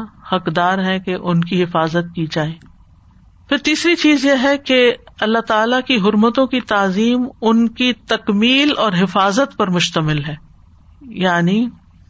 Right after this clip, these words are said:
جو کام آپ شروع کریں ان کو مکمل کریں،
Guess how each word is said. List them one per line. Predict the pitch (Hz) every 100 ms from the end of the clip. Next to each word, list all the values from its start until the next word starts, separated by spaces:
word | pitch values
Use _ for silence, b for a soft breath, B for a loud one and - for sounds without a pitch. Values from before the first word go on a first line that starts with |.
| -
جو | 208
کام | 208 208 226 240
آپ | 220 214
شروع | - 262 302
کریں | 254 214 269 - B B -
ان | 208
کو | 190 196
مکمل | 180 170 160 156
کریں، | 156 143